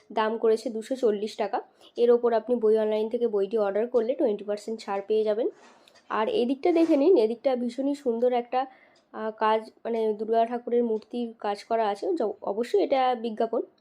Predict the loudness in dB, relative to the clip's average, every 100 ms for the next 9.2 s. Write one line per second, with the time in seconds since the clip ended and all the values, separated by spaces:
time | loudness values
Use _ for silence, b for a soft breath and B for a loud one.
0 | _ _ _ _ _ _ b b b 4
1 | 6 6 4 2 0 0 0 0 2 2
2 | 2 -2 -4 -4 -2 -2 -4 -12 -14 -10
3 | -8 -6 -6 -4 -4 -2 -6 -8 -8 -8
4 | -2 -2 -2 -4 -6 -6 -10 -8 -6 -6
5 | -4 -4 -6 -10 B B B -10 -8 -8
6 | -10 -8 -8 -8 B B _ _ -4 -4
7 | -2 -4 -6 -8 -6 -2 0 0 0 -4
8 | -4 -4 -6 -4 -6 -8 -4 -2 -2 -4
9 | -10 -10